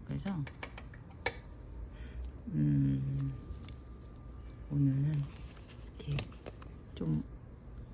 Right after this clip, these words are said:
집중하고 싶은 날들은 요런 걸 해주면, 솔직히 안 해줘도 괜찮은데 저는 그래요.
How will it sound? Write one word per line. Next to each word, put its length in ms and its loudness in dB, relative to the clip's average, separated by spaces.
집중하고 580 8
싶은 380 6
날들은 760 8
요런 260 8
걸 160 6
해주면, 680 6
솔직히 400 10
안 120 12
해줘도 320 12
괜찮은데 840 12
저는 320 12
그래요. 560 10